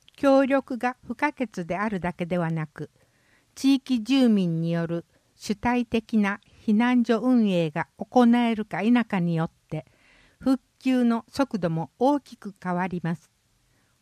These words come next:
今回の訓練成果を反映して、アプリの改修が図られるものと思います。将来的には、避難所運営に携わる地域の皆さんが、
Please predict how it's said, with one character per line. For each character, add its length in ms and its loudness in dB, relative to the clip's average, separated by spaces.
今 240 4
回 260 -2
の 200 -6
訓 240 4
練 220 2
成 300 -2
果 220 -4
を 140 -6
反 360 -2
映 160 -2
し 140 -14
て、 240 -6
ア 120 2
プ 160 -4
リ 120 0
の 120 0
改 320 -6
修 400 -6
が 160 -8
図 240 -2
ら 160 2
れ 120 0
る 120 0
も 120 2
の 100 0
と 220 -6
思 220 0
い 100 -2
ま 160 -4
す。 220 -20
将 340 2
来 220 0
的 300 -6
に 140 2
は、 200 -4
避 80 2
難 320 2
所 180 4
運 360 2
営 200 0
に 200 -6
携 500 -4
わ 140 2
る 220 -6
地 200 0
域 180 -6
の 120 0
皆 240 0
さ 180 -8
ん 160 -4
が、 140 -8